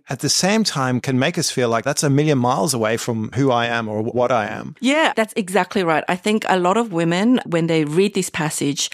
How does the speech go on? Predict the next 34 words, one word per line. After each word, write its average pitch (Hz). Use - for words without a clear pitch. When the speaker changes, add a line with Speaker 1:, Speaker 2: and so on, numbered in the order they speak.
Speaker 2:
instead 175
of 175
being 165
encouraged, 160
feel 160
a -
little 151
bit 151
overwhelmed 151
and 160
a 151
little 147
bit 139
defeated. 151
That's 220
certainly 190
my 160
reaction, 147
and 156
that 160
was 151
the 160
reaction 147
when 143
I 143
said 147
to 165
the 147
women, 135
"I'm 127
gonna 113
preach -
on 170
this." 208